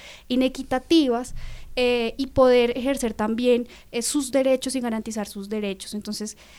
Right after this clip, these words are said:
allí hay una, digamos, un debate bien amplio. Claro, no hay víctimas ni vi-, ni personas victimarias ideales en esto.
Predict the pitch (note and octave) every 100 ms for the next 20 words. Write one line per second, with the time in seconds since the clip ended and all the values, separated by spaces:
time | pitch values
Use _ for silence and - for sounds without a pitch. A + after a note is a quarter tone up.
0 | - B3 B3 C#4 F4+ F#4 D4+ D#4+ D#4+ D#4+
1 | D4 A#3+ C#4 B3 C#4+ C#4+ C#4+ B3 C4 C4
2 | C#4 A3+ G#3+ C#4+ B3 G#3+ B3+ C4+ C4+ C#4+
3 | C#4+ C#4+ C#4+ C#4 C4 A#3+ - B3+ A#3+ A3
4 | A3 G#3 A#3+ - A#3+ G3+ G3+ G3+ B3 A3
5 | F3+ F#3+ A3 C4+ A#3 G3 - -